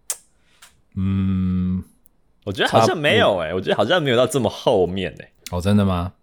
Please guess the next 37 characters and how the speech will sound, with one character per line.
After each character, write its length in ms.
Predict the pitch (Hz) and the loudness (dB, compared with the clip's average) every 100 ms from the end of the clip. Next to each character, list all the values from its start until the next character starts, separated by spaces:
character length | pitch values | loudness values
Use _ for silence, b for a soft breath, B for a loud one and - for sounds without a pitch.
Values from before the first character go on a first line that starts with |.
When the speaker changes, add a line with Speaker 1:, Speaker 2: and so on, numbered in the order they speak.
| _ | _
Speaker 2:
对 100 | - | -10
啊， 160 | - - | -10 -8
我 120 | 87 | -10
觉 200 | 85 85 | -8 -8
得 160 | - 80 | -6 -8
啦， 180 | 64 - | -10 -8
但 140 | 101 | -6
是 280 | 101 104 98 | -4 -4 -2
我 120 | 98 | -2
听 200 | 92 123 | 0 0
的 80 | 131 | 0
Speaker 1:
哦。 60 | 104 | 2
Speaker 2:
podcast 400 | 107 107 104 90 | 0 2 0 0
也 40 | |
不 140 | 80 - | -8 -6
够 160 | 85 | -6
多， 260 | 80 71 67 | -4 -8 -8
可 160 | - 85 | -8 -8
能， 240 | 69 82 | -8 -12
可 120 | - | -10
能 200 | 80 71 80 _ | -8 -10 -14 _
也， 120 | 95 | -10
我 140 | 80 85 | -4 -4
也 80 | - | -6
不 80 | |
知 160 | - - | -14 -16
道。 100 | - - _ _ _ _ - | -16 -18 _ _ _ _ -4
Speaker 1:
而 120 | 120 | 0
且 100 | 123 | 2
我 80 | 104 | 2
们 160 | 92 | 2
也 80 | 87 | 0
没 140 | 87 92 | 0 0
有 220 | 90 80 | -2 -4
数 280 | - 92 80 | -6 -6 -8
据 220 | - 80 | -6 -6
啊。 140 | 60 | -6